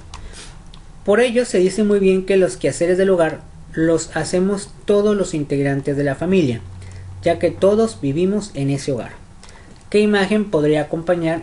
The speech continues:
esta lectura? Entonces sería página setenta y ocho. Leer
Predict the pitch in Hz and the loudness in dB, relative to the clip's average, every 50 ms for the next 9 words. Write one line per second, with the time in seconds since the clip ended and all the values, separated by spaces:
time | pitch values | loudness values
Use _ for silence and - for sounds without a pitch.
0 | - - 123 - - 131 123 110 113 - - 78 67 - - - - - - - | -8 -10 -10 -8 -6 -6 -6 -6 -8 -10 -14 -16 -14 -14 -16 -20 -20 -20 -20 -20
1 | - - - - - - - - - - - - - - 143 143 151 175 190 190 | -20 -20 -20 -20 -20 -20 -20 -20 -20 -20 -20 -20 -12 -8 -6 -4 0 2 2 2
2 | 196 185 214 208 208 - 160 151 160 170 165 165 - - 156 147 - - 180 180 | 2 0 -2 -2 -2 -2 0 2 2 2 2 0 0 -2 -4 -2 -2 -2 -2 -2
3 | 175 175 170 160 - - 151 139 - - - - 139 127 127 120 120 - 120 117 | -2 -2 -4 -6 -4 -4 -4 -6 -6 -8 -6 -4 -4 -4 -6 -8 -6 -6 -4 -2
4 | 120 139 135 123 120 123 - - - - - - - - - - - - - - | -2 -2 -2 -2 -4 -8 -12 -14 -14 -18 -20 -20 -20 -20 -20 -20 -20 -20 -20 -20
5 | - - - - - - - - - - - - - - - - - - - - | -20 -20 -20 -20 -20 -20 -20 -20 -20 -20 -20 -20 -20 -20 -20 -20 -20 -20 -20 -20
6 | - - - - - - - - - - - - - - - - - - - - | -20 -20 -20 -20 -20 -20 -20 -20 -20 -20 -20 -20 -20 -20 -20 -20 -20 -20 -20 -20
7 | - - - - - 156 147 147 143 139 139 135 135 151 170 185 190 202 208 | -20 -20 -20 -10 -4 -2 0 2 2 2 2 0 2 2 2 2 2 2 0